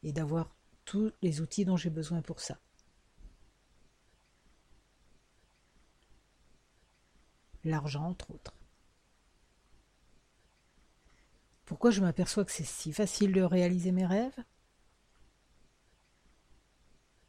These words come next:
Qu'il est possible d'avoir toutes les aides dont j'ai besoin pour cela.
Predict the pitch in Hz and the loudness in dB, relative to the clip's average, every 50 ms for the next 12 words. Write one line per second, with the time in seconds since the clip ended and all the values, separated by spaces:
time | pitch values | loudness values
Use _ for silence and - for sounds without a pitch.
0 | _ _ _ _ _ - - _ _ _ _ _ - _ - - _ _ _ _ | _ _ _ _ _ -20 -20 _ _ _ _ _ -20 _ -20 -20 _ _ _ _
1 | _ - - 160 170 156 - 190 - - 247 220 180 180 175 156 170 165 - - | _ -6 -2 0 0 2 2 0 2 2 2 2 2 2 0 0 0 -4 -4 -6
2 | - - _ _ _ - 262 240 - - 202 196 185 165 165 160 202 240 269 285 | -16 -20 _ _ _ -6 -6 -6 -2 2 4 4 4 2 2 4 6 6 6 6
3 | 226 202 180 160 147 - - 175 180 175 160 180 175 165 170 160 175 170 160 - | 2 -2 -2 -4 -6 -6 -4 -2 0 0 2 0 0 0 0 0 0 0 -2 -2
4 | 165 - - - 175 156 147 160 | -8 -12 -6 -6 -4 -6 -6 -10